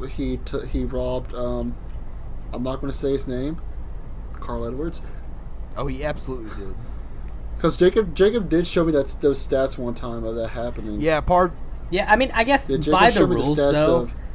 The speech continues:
Speaker 3: he didn't necessarily steal it.
Speaker 2: He didn't.
Speaker 3: I mean, he won it, he won it fair by record break. I mean, by rule break.
Speaker 2: I mean, he just, he just outperformed it.
Speaker 1: But yeah, I just, plus I just think,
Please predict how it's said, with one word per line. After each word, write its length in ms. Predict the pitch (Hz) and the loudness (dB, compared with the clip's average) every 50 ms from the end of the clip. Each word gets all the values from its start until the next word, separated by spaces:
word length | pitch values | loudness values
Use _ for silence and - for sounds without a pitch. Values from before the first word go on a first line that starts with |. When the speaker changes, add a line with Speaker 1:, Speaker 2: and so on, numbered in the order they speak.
| - - | -4 -2
Speaker 3:
he 100 | 156 151 | 0 2
didn't 280 | 151 170 175 160 - - | 4 4 2 2 0 0
necessarily 640 | 143 143 143 - 139 - - 135 127 120 110 104 104 | -2 0 0 -2 -6 -4 -2 -2 -2 -2 -2 -4 -6
steal 400 | - - - - - 98 101 - | -6 -6 -6 -8 -6 -6 0 2
it. 60 | 202 | 2
Speaker 2:
He 60 | 226 | 2
didn't. 500 | 175 151 147 143 135 135 135 135 135 131 - - - - - - - - - | 4 4 2 2 2 0 -2 -2 -2 -2 -4 -6 -8 -6 -6 -6 -6 -6 -6
Speaker 3:
I 80 | 120 127 | -4 -4
mean, 140 | 139 147 | -2 -2
he 80 | 185 240 | -2 -2
won 200 | 240 233 220 208 | 0 2 2 0
it, 100 | - - - - - - - - - - - - | 0 -2 -4 -6 -6 -6 -8 -8 -8 -8 -6 -4
he 120 | - 190 | -2 -2
won 140 | 208 220 208 | 0 0 -2
it 100 | 170 - | -2 -4
fair 320 | - - 113 123 135 131 | -4 -4 -2 0 0 0
by 400 | 110 107 113 110 113 113 110 110 - - - - - - - - | 0 0 0 0 2 0 0 -2 -4 -6 -8 -6 -6 -8 -6 -4
record 300 | - 113 - - 110 101 | -4 -4 -4 -4 -6 -6
break. 240 | 92 87 90 92 - - | -8 -8 -8 -8 -8 -6
I 40 | 113 | -6
mean, 140 | 117 117 104 | -6 -4 -2
by 120 | 107 113 113 | -2 -2 -2
rule 240 | 110 101 101 117 | -2 -4 -4 -6
break. 280 | 113 98 92 92 98 - - - - - - - - - | -6 -6 -6 -6 -6 -6 -6 -6 -6 -6 -6 -8 -8 -6
Speaker 2:
I 40 | 113 | -6
mean, 140 | 135 147 143 | -6 -4 -4
he 60 | 160 | -4
just, 180 | 160 160 147 - | -4 -4 -4 -4
he 120 | 135 131 | -4 -2
just 180 | 139 147 135 - | -2 -2 -2 -2
outperformed 640 | 131 131 135 - - - - 120 127 135 147 131 | -4 -4 -2 -4 -4 -6 -4 -4 -4 -4 -4 -4
it. 60 | - | -2
Speaker 1:
But 100 | - 143 | 0 2
yeah, 220 | 143 143 131 113 110 | 2 2 2 2 0
I 120 | 131 139 | 0 0
just, 300 | 160 175 - - - - - - - - - - - | 0 0 -2 -4 -6 -6 -6 -6 -8 -8 -8 -8 -4
plus 180 | - 165 165 - | -2 -2 0 0
I 40 | 202 | -2
just 180 | 185 190 - | -2 -2 -2
think, 160 | - 190 160 | -2 -4 -4